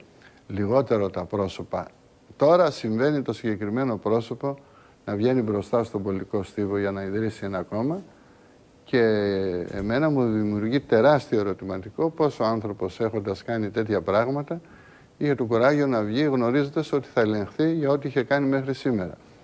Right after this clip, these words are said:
Την ιστορία αυτή τη γνώριζα δύο μήνες τώρα, τρεις, και ήθελα να την ψάξω,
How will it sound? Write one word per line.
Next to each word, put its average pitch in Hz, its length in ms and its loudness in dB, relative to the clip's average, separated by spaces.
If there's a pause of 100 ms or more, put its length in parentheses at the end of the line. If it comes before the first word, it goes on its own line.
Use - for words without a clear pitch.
(840)
Την 110 160 2
ιστορία 131 280 4
αυτή 151 160 0
τη 156 100 0
γνώριζα 151 640 2
δύο 147 180 0
μήνες 113 340 2
τώρα, 85 280 -6
τρεις, 92 460 -4
και 110 100 -4
ήθελα 117 300 0
να 104 160 -6
την 92 320 -6
ψάξω, - 500 0